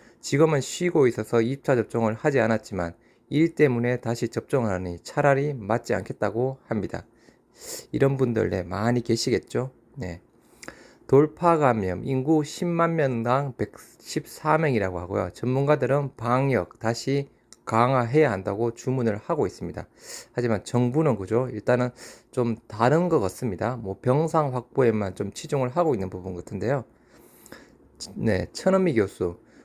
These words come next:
고령층 감염 시설은, 네, 고령층 감염은 요양시설 외에 가정 내 확산으로 번질 수 있다며 추가 접종 참여를 이끌어낼 대책을 수립하고 방역 수칙도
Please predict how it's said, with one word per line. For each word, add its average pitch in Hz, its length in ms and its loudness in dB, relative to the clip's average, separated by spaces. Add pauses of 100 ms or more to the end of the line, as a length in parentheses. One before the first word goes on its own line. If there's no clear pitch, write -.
(140)
고령층 156 840 2
감염 117 600 0 (180)
시설은, 117 720 -2
네, 90 340 -2 (160)
고령층 139 720 2
감염은 113 640 0 (400)
요양시설 139 720 4
외에 107 300 2
가정 127 340 -2
내 120 160 0
확산으로 143 640 -4
번질 113 280 -2
수 107 160 -8
있다며 98 540 -2 (380)
추가 170 340 2
접종 139 560 -4
참여를 135 540 -2
이끌어낼 117 460 2
대책을 113 440 2
수립하고 98 640 -2
방역 127 540 -2
수칙도 - 600 0